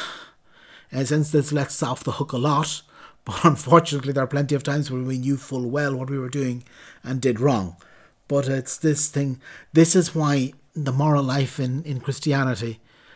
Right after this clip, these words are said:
is something that is, um, that is complicated. That's why we need to take time with things. That when we're making important decisions, that we make them well.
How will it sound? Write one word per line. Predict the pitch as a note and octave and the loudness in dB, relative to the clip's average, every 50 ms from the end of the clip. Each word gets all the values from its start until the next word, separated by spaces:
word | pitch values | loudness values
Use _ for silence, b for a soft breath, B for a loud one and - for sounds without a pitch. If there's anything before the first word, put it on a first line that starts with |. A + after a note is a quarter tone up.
| b b b b | b b b b
is | E3 C#3 - | -4 -2 0
something | - D#3 D3+ D3+ D3+ D#3+ D3 | 2 2 2 0 0 0 0
that | C#3 C3+ A#2+ | 0 0 0
is, | C3 C#3 C#3 C#3 C3 B2 - - | 2 2 2 2 0 -2 -2 -2
um, | C3+ B2 A#2+ A#2 A#2 G#2 F#2+ F2 B B B B B B B B B B B B B B B B B B B B B B B B B _ _ _ _ _ _ _ - | -2 -2 -2 -4 -4 -6 -8 -12 B B B B B B B B B B B B B B B B B B B B B B B B B _ _ _ _ _ _ _ -6
that | C3+ C#3 | -4 -4
is | C#3+ - | -2 0
complicated. | - F3 D4 - A3 D#3+ C3 G#2 F#2 - - - - _ _ _ _ _ _ _ _ _ _ _ _ | 0 0 0 0 -2 -4 -4 -4 -6 -10 -14 -16 -16 _ _ _ _ _ _ _ _ _ _ _ _
That's | - C3 - - - | -16 -16 -14 -10 -8
why | C3 C#3+ D#3 | -4 -4 -2
we | D3+ C#3+ C#3+ C#3 | -2 -2 -4 -4
need | C3+ C#3 C#3+ D#3 E3 D#3 D3+ | -4 -4 -2 -4 -4 -4 -6
to | - C3+ | -10 -10
take | - A#2 G#2 - _ | -8 -10 -10 -10 _
time | - - C#3+ D3+ D#3 D#3 C#3+ C3 B2 - - - - | -8 -6 -4 -2 -2 -2 -4 -4 -6 -10 -16 -16 -16
with | A2+ G#2+ | -16 -16
things. | - - A#2 G2+ F2 C#2+ C2 - - - - - b b b b b b b b b b b b | -10 -8 -8 -8 -8 -10 -16 -16 -16 -16 -16 -18 b b b b b b b b b b b b
That | B2 A#2 | -12 -8
when | G#2+ B2+ B2+ | -6 -4 -2
we're | B2 A#2+ | -2 0
making | B2+ C3+ C3 - C3+ C3 | 0 -2 -2 -2 -2 -2
important | A#2+ - C#3 C#3+ C#3+ C#3+ D3 C#3 | -2 -2 -2 -2 -2 -2 -4 -6
decisions, | B2+ A#2+ - - D3+ C#3+ C#3+ D#3 C#3+ B2+ A#2+ | -6 -6 0 0 2 2 2 0 -2 -2 -2
that | B2+ | -4
we | A#2 A#2+ A#2 | -4 -2 -2
make | A#2 C3 C3 - - | -2 -4 -4 -6 -6
them | B2 A2+ A2 A2 G#2+ A2 | -4 -4 -4 -4 -4 -4
well. | C3+ D3 C#3+ B2 G2+ E2 C#2+ C2 - | -4 -2 -2 -2 -4 -6 -8 -10 -16